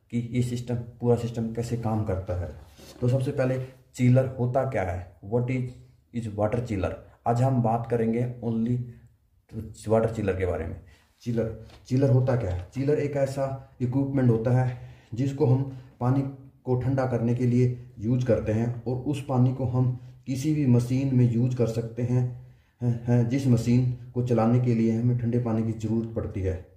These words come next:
तो अब मैं आपको बताता हूँ कि चिलर काम कैसे करता है और किस प्रिंसिपल का काम करता है। जैसा कि आप देख रहे हैं,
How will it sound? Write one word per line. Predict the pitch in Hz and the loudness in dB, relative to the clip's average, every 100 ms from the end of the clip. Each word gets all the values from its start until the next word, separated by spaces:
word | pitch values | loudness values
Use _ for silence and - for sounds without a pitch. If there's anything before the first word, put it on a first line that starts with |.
| _ _ - | _ _ -6
तो | |
अब | 131 127 127 - - - - | -4 -2 0 -2 -6 -10 0
मैं | 120 120 | 2 2
आपको | 120 123 120 | 0 0 0
बताता | 110 110 110 123 | 2 0 2 2
हूँ | 123 127 - - | 4 2 -4 -8
कि | 120 | -8
चिलर | - 113 117 120 | -6 -2 0 0
काम | - - 120 120 120 | -2 -10 -4 0 2
कैसे | 110 107 | 0 -2
करता | 104 92 90 87 | -2 -2 -2 -4
है | 87 - - | -6 -12 -8
और | 117 120 - _ _ _ - _ | -6 -6 -10 _ _ _ -20 _
किस | 170 165 | -4 -2
प्रिंसिपल | 143 123 123 123 120 | 4 4 4 2 0
का | 120 | 0
काम | - - 110 113 | -4 -4 -4 -2
करता | 107 98 | -2 -2
है। | 90 | -2
जैसा | 101 113 131 | -2 -2 -2
कि | 131 127 123 | -2 -6 -4
आप | 120 120 | -2 0
देख | 113 123 | 2 2
रहे | 120 117 | 2 0
हैं, | 113 117 - | 0 -4 -8